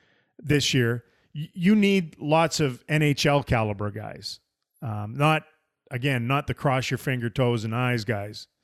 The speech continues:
Uh, so he, he would certainly fit in that category. And right now they have, they have the three of them. They got Scott Wedgwood,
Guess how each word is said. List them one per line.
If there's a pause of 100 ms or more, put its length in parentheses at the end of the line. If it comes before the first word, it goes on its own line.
(520)
Uh,
so
he,
he
would
certainly
fit
in
that
category.
And (440)
right
now
they
have,
they
have
the
three
of
them.
They
got
Scott
Wedgwood,